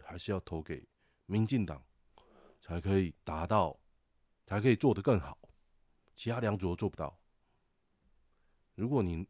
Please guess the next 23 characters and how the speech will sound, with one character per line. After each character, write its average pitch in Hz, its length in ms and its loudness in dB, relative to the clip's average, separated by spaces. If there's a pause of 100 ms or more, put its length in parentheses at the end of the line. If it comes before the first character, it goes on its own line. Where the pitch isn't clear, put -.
是 - 160 -4
我 95 120 4
的 73 60 -4
朋 76 200 -10
友， - 340 -10 (160)
你 92 240 -8
认 123 180 2
真 101 180 0
跟 90 80 -2
我 95 120 2
讲 73 160 -10
这 85 60 -4
个 78 60 -4
话， 90 220 -6 (760)
认 113 260 4
真 92 140 -4
的 85 80 -4
跟 82 100 -4
我 82 80 -4
讲 69 160 -12
这 73 60 -12
个 71 60 -12
话， 67 280 -16